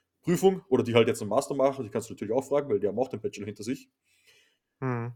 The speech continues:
Speaker 1: Und wenn du dann einen dieser Profs hast, dann weißt du, okay, du musst lernen. Und ich hab da von <laughs> meinen Kollegen, die ein paar,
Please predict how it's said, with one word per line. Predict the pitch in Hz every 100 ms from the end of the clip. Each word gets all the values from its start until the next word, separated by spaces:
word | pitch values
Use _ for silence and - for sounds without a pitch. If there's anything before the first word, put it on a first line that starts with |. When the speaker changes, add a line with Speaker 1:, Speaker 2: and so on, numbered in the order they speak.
| _
Speaker 1:
Und | 156 160 117
wenn | 139 202
du | 180
dann | 156 147
einen | 135 151 143
dieser | 143
Profs | 139 131 135 127
hast, | 131 - -
dann | 123 120
weißt | 127 127 -
du, | 127
okay, | - 117
du |
musst | 110 104
lernen. | 101 104
Und | 117 131
ich | 135
hab | 143 -
da | - 135 127
von | - 139
<laughs> |
meinen | - 151 175
Kollegen, | - 151 143 131 120
die | 131
ein | 120
paar, | 123 123